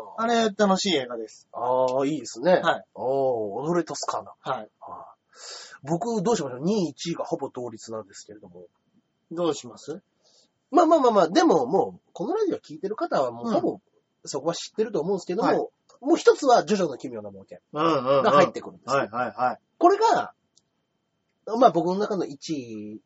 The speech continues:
Speaker 2: ともう一つ競ってる漫画が牛尾と虎なんですよ。
Speaker 1: 牛尾と虎。あー、よく言ってますもんね。
Speaker 2: はい。ここの二つなんですよ。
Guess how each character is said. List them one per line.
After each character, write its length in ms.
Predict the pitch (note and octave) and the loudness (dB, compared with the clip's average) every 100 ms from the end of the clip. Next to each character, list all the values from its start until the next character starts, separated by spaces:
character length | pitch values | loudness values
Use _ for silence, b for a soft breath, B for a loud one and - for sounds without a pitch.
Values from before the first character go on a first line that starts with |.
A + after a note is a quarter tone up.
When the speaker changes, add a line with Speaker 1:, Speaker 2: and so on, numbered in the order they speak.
| _ | _
Speaker 2:
と 100 | B3+ | 2
も 120 | G#3+ | 2
う 20 | A3+ | 2
一 160 | A3+ | -2
つ 180 | - - | -14 -6
競 100 | A3+ | -6
っ 20 | |
て 160 | - E3+ | -4 -6
る 80 | D3+ | -6
漫 180 | D3+ | -6
画 200 | E3+ D4 | -4 -4
が 80 | - | -4
牛 280 | D#3 D#3 E3 E3+ | -4 -4 -2 -2
尾 60 | |
と 100 | D#3+ | -4
虎 180 | C3+ A#2+ | -6 -10
な 80 | G2+ | -14
ん 40 | |
で 40 | G2 | -16
す 60 | |
よ。 40 | B2 | -14
Speaker 1:
牛 180 | - C#3 | -8 -6
尾 80 | |
と 120 | C3 B2+ | -6 -8
虎。 280 | A#2 A2 - | -8 -8 -8
あ 300 | C#3+ C3 C3+ | -6 -4 -4
ー、 20 | |
よ 160 | C#3+ F#3+ | -4 -6
く 60 | D#3 | -6
言 80 | |
っ 20 | - | -6
て 100 | F#3 | -4
ま 100 | G3+ | -4
す 120 | D3+ | -6
も 120 | B2+ | -4
ん 60 | F#3+ | -2
ね。 80 | |
Speaker 2:
は 40 | G#3+ | -2
い。 20 | |
こ 140 | G#3 A#3 | -2 4
こ 140 | E4+ | 6
の 80 | D#4 | 6
二 180 | - - | 2 -2
つ 100 | G#3 | -2
な 100 | A#2+ | -8
ん 20 | |
で 20 | |
す 140 | |
よ。 40 | - | -12